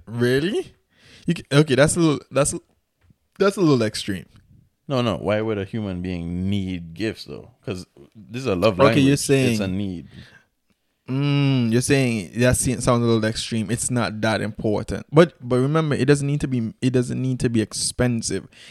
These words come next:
Speaker 1: It's just meaningful.
Speaker 2: Right. So that's why I was saying, like,
Speaker 1: A gift
Speaker 2: I
Speaker 1: could have
Speaker 2: could even
Speaker 1: been
Speaker 2: bring it
Speaker 1: like
Speaker 2: to
Speaker 1: a,
Speaker 2: basics.
Speaker 1: like a surprise gift to Spain 'cause you've always wanted to visit Spain and you couldn't afford it. No, it's not like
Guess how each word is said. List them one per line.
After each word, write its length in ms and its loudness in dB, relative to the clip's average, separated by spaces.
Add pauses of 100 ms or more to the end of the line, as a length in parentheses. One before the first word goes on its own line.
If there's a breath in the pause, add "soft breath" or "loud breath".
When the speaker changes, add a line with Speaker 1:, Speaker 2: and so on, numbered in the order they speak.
Speaker 1:
It's 140 4
just 160 0
meaningful. 1200 0 (560 soft breath)
Speaker 2:
Right. 360 0
So 80 -8
that's 220 0
why 140 0
I 40 -2
was 140 -6
saying, 240 -8
like, 320 -12 (320)
Speaker 1:
A 100 8
gift 380 4
Speaker 2:
I 60 -4
Speaker 1:
could 100 2
have 80 0
Speaker 2:
could 40 -6
even 40 -4
Speaker 1:
been 240 4
Speaker 2:
bring 120 -4
it 20 -2
Speaker 1:
like 200 2
Speaker 2:
to 140 4
Speaker 1:
a, 60 4
Speaker 2:
basics. 580 -10
Speaker 1:
like 160 4
a 180 2 (280)
surprise 840 2
gift 560 0
to 300 0 (360 soft breath)
Spain 640 2
'cause 180 0
you've 200 2
always 460 6
wanted 220 0
to 80 -6
visit 320 -2
Spain 340 -2
and 120 0
you 60 -4
couldn't 220 -4
afford 560 0
it. 140 -4
No, 240 -2
it's 260 -2
not 220 -4
like 300 -6